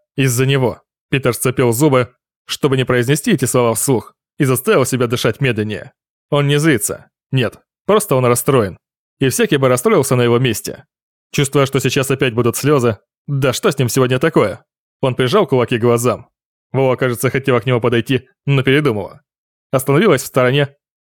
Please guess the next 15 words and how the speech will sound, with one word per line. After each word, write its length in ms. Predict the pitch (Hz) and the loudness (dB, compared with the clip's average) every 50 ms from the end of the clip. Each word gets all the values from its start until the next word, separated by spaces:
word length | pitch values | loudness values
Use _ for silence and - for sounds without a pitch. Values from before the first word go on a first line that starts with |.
| _ _ - | _ _ -4
около 260 | 185 180 - 131 127 | -2 0 2 2 2
рабочего 440 | 123 123 120 120 110 - - 120 117 | 2 2 2 2 0 2 2 0 0
стола. 440 | - - - 127 127 110 - - _ _ _ _ _ _ _ _ _ | 0 0 0 0 0 0 -4 -6 _ _ _ _ _ _ _ _ _
«Ты 120 | - 170 | 0 0
злишься?» 500 | 139 139 196 226 175 - - 117 98 104 - _ _ _ _ _ _ _ | 2 2 2 0 0 0 -2 -6 -6 -8 -12 _ _ _ _ _ _ _
сказала 480 | - - - 143 131 120 123 117 117 117 | -18 -6 -2 -2 0 2 2 2 2 2
она 140 | 120 117 | 0 0
просто, 480 | - - 147 156 135 - - 123 107 - _ _ _ _ _ _ _ - | 0 0 0 0 0 0 0 -2 -2 -4 _ _ _ _ _ _ _ -4
будто 340 | 156 175 175 139 - 143 | -2 0 0 0 0 0
отметила, 380 | 131 107 135 202 202 170 139 127 | 0 0 0 0 0 2 2 0
что 160 | - - 127 | 0 0 0
у 40 | 120 | 0
него 180 | 123 151 202 175 | 2 2 2 2
темные 360 | - - 123 117 117 120 117 | 2 0 0 0 0 0 2
волосы, 460 | 123 160 156 123 123 - 117 110 - | 2 2 2 2 0 0 -2 -4 -4